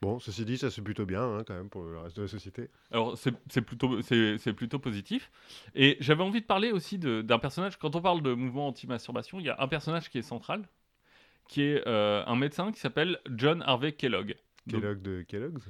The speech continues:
Speaker 2: Ke-, alors, on verra, mais Kellogg de Kellogg's.
Speaker 1: Ah.
Speaker 2: Euh, anti-masturbateur notoire. Euh, donc, euh, John Harvey Kellogg, il naît en mille huit cent cinquante-deux au Michigan,
Speaker 1: Mhm.
Speaker 2: euh, dans, dans l'état du Michigan.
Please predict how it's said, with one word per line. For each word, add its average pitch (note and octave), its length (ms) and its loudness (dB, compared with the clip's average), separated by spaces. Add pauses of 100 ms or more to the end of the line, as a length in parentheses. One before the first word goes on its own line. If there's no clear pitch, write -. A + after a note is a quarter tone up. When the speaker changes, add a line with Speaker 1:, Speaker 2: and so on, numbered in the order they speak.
(440)
Speaker 2:
Ke-, A#2 280 0
alors, G#2+ 320 6
on A#2 80 0
verra, A#2 240 4
mais C3 160 -4
Kellogg A#2+ 340 -2
de C#3 80 2
Kellogg's. F#2+ 400 -4 (240)
Speaker 1:
Ah. B2+ 60 -8 (960)
Speaker 2:
Euh, G2+ 320 -4
anti-masturbateur A#2 1120 -4
notoire. A#2+ 640 2 (100)
Euh, B2+ 320 8
donc, C#3+ 320 0
euh, A#2+ 460 8
John F3 180 6
Harvey C#3+ 220 6
Kellogg, E3 520 4
il D3 180 0
naît D3+ 200 2
en C#3+ 100 0
mille C3+ 140 4
huit C3+ 60 -2
cent D3+ 200 -6
cinquante-deux C3 640 -2 (500)
au D#3 40 2
Michigan, C3+ 440 2 (180)
Speaker 1:
Mhm. A2+ 320 -6 (220)
Speaker 2:
euh, G#2 160 0
dans, A2 320 6
dans B2+ 140 4
l'état B2 200 2
du C3 100 -2
Michigan. B2 600 2